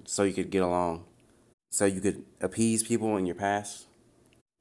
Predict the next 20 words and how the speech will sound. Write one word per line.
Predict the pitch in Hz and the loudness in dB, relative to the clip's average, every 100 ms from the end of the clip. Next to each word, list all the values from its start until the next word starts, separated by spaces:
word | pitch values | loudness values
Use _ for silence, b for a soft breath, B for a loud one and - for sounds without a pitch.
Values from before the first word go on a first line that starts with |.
| - | -2
That's | - | 0
how | 117 95 | 4 4
most | 101 95 | 4 0
repression | 87 92 87 | -2 -2 -2
starts. | 82 104 101 - - | -4 0 0 -2 -8
It | 82 | -4
starts | - 98 92 | 2 2 0
as | 85 87 85 - - _ _ _ _ | -2 -2 -2 -6 -14 _ _ _ _
wanting | 101 104 101 98 | 2 4 6 2
to | 95 | -2
please | 110 107 101 | 0 2 2
other | - 95 | 0 -2
people | 104 98 90 | 0 -2 0
in | 90 | 2
our | 87 | 2
environment, | 87 95 98 87 | 4 2 2 0
whether | 90 90 | -2 -2
they | 87 | -2
be | 85 | -6
dangerous | 85 90 98 101 98 - | -4 -2 0 0 -4 -8